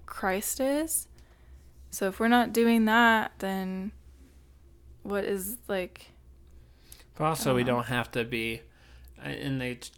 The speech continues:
Speaker 2: talked about this a little bit, that you're not, you don't have to be directly in a ministry to model that.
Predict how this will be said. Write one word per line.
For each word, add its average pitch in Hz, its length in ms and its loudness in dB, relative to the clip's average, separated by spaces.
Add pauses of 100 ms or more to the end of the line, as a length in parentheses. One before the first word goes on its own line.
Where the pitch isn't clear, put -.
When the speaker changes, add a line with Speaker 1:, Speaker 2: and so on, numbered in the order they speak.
(160)
Speaker 2:
talked 127 260 -8
about 120 240 -8
this 127 180 -12
a 123 40 -10
little 123 320 -8
bit, 92 280 -10
that 120 180 -6
you're 135 160 -6
not, 117 320 -10 (160)
you 151 100 -2
don't 143 180 -4
have 135 240 -4
to 131 100 -6
be 127 240 0
directly 117 720 0
in 113 140 -4
a 107 80 -6
ministry 107 640 -8
to - 140 -10
model 98 380 -8
that. 82 300 -6